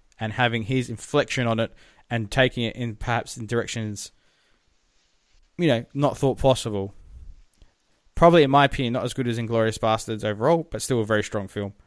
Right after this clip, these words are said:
And then you get these last two films, The Hateful Eight and Once Upon a Time in Hollywood. Now, Anth,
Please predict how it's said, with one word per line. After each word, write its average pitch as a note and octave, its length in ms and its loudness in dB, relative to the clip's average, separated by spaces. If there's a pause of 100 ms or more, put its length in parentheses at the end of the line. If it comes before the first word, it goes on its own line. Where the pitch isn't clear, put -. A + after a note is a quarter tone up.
(600)
And B2 220 0
then E3+ 240 4
you D#3+ 120 0
get C3+ 360 4 (380)
these A#2+ 240 -2
last B2 260 2
two A2+ 120 -6
films, - 420 -12 (480)
The A2 80 -8
Hateful C#3+ 340 2
Eight A#2+ 220 2
and A#2+ 80 -8
Once A2 160 -4
Upon A2 180 -4
a G2+ 60 -8
Time G#2 140 -4
in G2+ 40 -4
Hollywood. G2 320 -6 (1300)
Now, B2 640 4 (800)
Anth, C#3 460 2